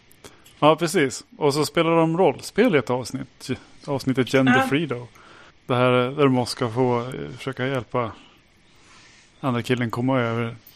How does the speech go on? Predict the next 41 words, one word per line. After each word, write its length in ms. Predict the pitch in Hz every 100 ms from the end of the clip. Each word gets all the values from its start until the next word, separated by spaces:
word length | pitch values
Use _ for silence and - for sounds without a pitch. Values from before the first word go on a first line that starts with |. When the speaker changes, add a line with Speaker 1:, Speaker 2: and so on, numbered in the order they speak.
| - _ _ _ _
Speaker 1:
att 140 | - -
han 100 | 120
har 80 | 117
gjort 160 | 123
slut. 500 | - 143 151 151 - -
Eller 160 | 139
att 100 | 123
han 140 | 127 127
blev 120 | 123
dumpad, 560 | 143 123 - 135 123
ska 140 | - 135
jag 60 |
säga. 880 | 117 127 147 _ _ _ - 131 123
Eh, 40 | 120
och 140 | 123
fixar 440 | - 135 - 127 123
värsta... 280 | 123 -
Så 100 | 117
här, 60 | 240
Speaker 2:
Det 60 | 240
minns 320 | 247 262 226
inte 240 | 202 196
jag. 120 | 202
Speaker 1:
han 300 | 202 147 151
fick 200 | 147 156
det 80 | 151
värsta 440 | 139 127 - 143 131
mystiska 420 | 135 - 135 139
bakgrundsmusiken 800 | 139 127 131 110 123 143 143 127
och 60 | 120
så 80 |
dyker 300 | 123 135 -
den 100 | 127
här, 280 | 123 127 120
eh, 60 | 113 - - - - _
alvdrottningen 640 | 139 123 117 131 127 131 123
upp 140 | 123
som, 300 | - 120 117 -
which 340 | 135 120 -
is 200 | 143 117
obviously 720 | - 143 139 123 - 127 120